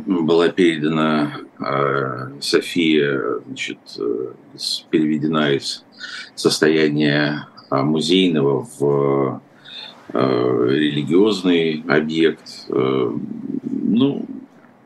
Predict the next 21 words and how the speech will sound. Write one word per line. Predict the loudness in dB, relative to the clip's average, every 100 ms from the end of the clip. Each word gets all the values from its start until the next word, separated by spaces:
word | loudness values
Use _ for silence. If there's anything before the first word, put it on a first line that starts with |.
| _ -4
я, | 2 2 2
в-, | 0 2 0 -2 -2
откровенно | -2 2 2 2
говоря, | 4 4
я | 6 4 2
вообще | 0 -2
никак | 0 2 2 2
не... | 2 4 4 0 -8 -14 -12 -4 2
я, | 2 0 -10
я | -4 0 2 2
как | 2 0
бы |
потерял, | 2 2 4 6 6 6 4 4
э, | 4 6 4
чувствительность | 0 -2 0 0 2 0 0 -6 -8
к | 2 4 4
происходящему | 4 2 2 4 4 2 -2 -2 2 2 2 2
в, | -4 -10 -12 -4 2
в |
России. | 2 2 -2 -2 -2 -8 -20 -20 -20 -20 -18 -2
Ну, | 0 0